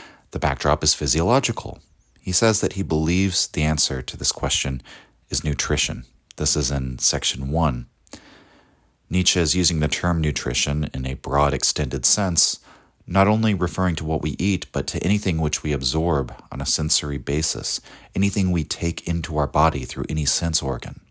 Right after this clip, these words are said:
So this would include nourishment in terms of food, but also what we drink, whether we drink alcohol. I mean, famously, Nietzsche eschewed alcohol, preferred to drink only water or occasionally some milk. And in this section, he calls the people of Munich the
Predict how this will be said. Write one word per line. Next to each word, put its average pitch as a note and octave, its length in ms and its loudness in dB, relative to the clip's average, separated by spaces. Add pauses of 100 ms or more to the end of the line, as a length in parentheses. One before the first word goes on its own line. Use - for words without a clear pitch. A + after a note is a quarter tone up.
(160)
So E2+ 360 2
this E2 240 0
would E2+ 120 2
include E2 720 0 (160)
nourishment D#2+ 680 0
in C#2+ 220 -4
terms D2+ 360 0
of C#2 80 -6
food, G2 400 2
but F#2+ 100 4
also G2 460 2 (580)
what D2+ 280 2
we E2 100 2
drink, D#2+ 500 2
whether D2+ 200 2
we D#2 120 2
drink E2+ 300 0
alcohol. D2+ 680 0
I - 40 -4
mean, C#2 140 -2
famously, D2 500 0
Nietzsche C#2 380 0
eschewed A#2 500 2
alcohol, - 680 -2
preferred - 360 -6
to - 80 -4
drink C2 260 -4
only C#2 180 -2
water E2 440 2
or G#1+ 140 -10
occasionally C#2 480 -2
some D#2+ 260 -2
milk. F2+ 340 0 (600)
And E2 140 0
in F#2 120 6
this F2+ 160 6
section, E2+ 360 0
he D#2 100 2
calls D#2 240 0
the D#2 100 -4
people D2 280 -2
of C#2+ 120 -2
Munich D#2 380 2
the C#2 200 -4